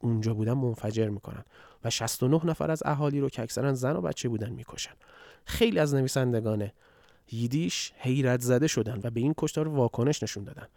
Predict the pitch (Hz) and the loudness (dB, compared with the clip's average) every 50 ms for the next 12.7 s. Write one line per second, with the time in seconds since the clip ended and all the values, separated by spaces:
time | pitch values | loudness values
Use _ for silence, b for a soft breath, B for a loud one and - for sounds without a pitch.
0 | B B - 135 143 151 147 - - 160 165 151 - - 175 156 - - 160 160 | B B 2 4 6 6 6 4 4 4 4 4 4 2 2 2 2 2 2 2
1 | 165 131 139 135 127 147 160 175 170 156 143 - 147 139 156 156 156 151 156 - | 2 2 2 4 4 4 4 4 4 4 2 2 0 2 2 2 2 2 2 0
2 | 147 135 - 139 127 - 143 139 - - 131 143 - 147 147 143 139 135 123 120 | -2 -2 -2 -2 -2 0 0 0 0 0 0 0 2 0 0 0 0 0 0 0
3 | 117 120 117 117 135 143 - 151 139 139 127 123 123 123 156 165 - 165 151 143 | 2 2 2 2 0 0 2 0 0 2 0 0 0 0 0 0 0 0 2 4
4 | 135 127 120 117 123 139 147 - - - 127 123 117 113 117 120 107 104 107 107 | 4 4 4 6 4 4 4 2 0 0 0 0 2 2 0 0 -2 -4 -8 -10
5 | - - - b b b b b b b b b - - 131 139 147 147 - - | -12 -12 -14 b b b b b b b b b -8 -2 0 0 0 0 -2 -4
6 | - _ _ _ - 123 123 120 - 117 113 117 117 117 117 117 - 110 98 - | -10 _ _ _ -4 -2 -2 0 0 0 2 2 2 2 2 0 -2 -4 -6 -6
7 | - b b b b b b b b b - 123 127 117 127 123 127 131 127 143 | -10 b b b b b b b b b -2 0 0 2 2 4 4 4 2 2
8 | 139 - 127 117 - - 135 143 - - - 127 120 113 117 110 135 - _ - | 0 0 0 0 2 2 0 0 -2 -2 -2 0 2 2 0 -2 -4 -8 _ -10
9 | - - - 143 160 175 185 185 185 - - - 131 123 - - 131 127 127 - | -8 0 4 4 6 6 4 2 -2 -4 -4 -4 -4 -2 0 0 0 2 2 0
10 | - 120 117 117 110 - - 101 113 123 117 - - - - - - 143 - B | 0 -2 -2 -2 -4 -4 -8 -10 -12 -12 -14 -16 -16 -16 -18 -16 -14 -16 -16 B
11 | B B B B B B B - 120 113 - 117 110 110 117 127 123 - 123 - | B B B B B B B -4 -4 -2 0 0 2 2 2 0 0 -2 -2 -2
12 | - 113 117 120 135 135 135 131 117 101 101 101 104 104 | -2 0 2 2 2 2 2 2 2 0 -2 -4 -6 -8